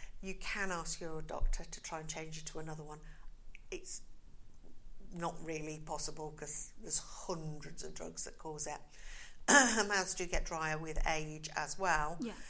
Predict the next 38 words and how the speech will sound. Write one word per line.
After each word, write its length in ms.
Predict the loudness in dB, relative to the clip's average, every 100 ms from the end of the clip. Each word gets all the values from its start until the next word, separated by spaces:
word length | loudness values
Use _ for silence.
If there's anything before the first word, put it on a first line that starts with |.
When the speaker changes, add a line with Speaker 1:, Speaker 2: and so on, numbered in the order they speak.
| -6 0
Speaker 1:
But, 360 | 2 0 4 4 6
um, 460 | 4 2 -4 -4 -6 -8 -12 -16 -16 -14 -14 -12 -12 -10 -10 -10 -8
yeah, 320 | 2 4 4 2
I 60 | -4
mean, 140 | -2
if 160 | -2 -4
you've, 120 | -8 -6
if 200 | -8 -8
you've 120 | -8
got 140 | -8 -6
that 120 | -6
kind 160 | -4 -6
of 60 |
problem, 160 | -4 -4
it's 80 | -2
slightly 300 | 0 0 -2
different. 520 | -6 -6 -6 -8 -6
But 160 | -6 -6
if 160 | -8
you, 220 | -6 -6 -8 -10 -10 -8
if 160 | -6
you 60 | -4
do 160 | -4 -4
think 260 | -6 -8
that 140 | -8 -10
you've 120 | -8
got 160 | -6 -4
a 40 |
dry 240 | -2 -2
mouth, 320 | -2 -4 -6 -8
if 160 | -10
your 100 | -8
le-, 100 | -8 -8 -8
tongue's 260 | -8 -8
very 220 | -6 -6 -6
pale, 500 | -4 -4 -4 -4 -4 -4 4 4 6 2 2
um, 240 | 4 4 2 -4 -6 -8 -10 -12 -10 -8 0
then 300 | 0 2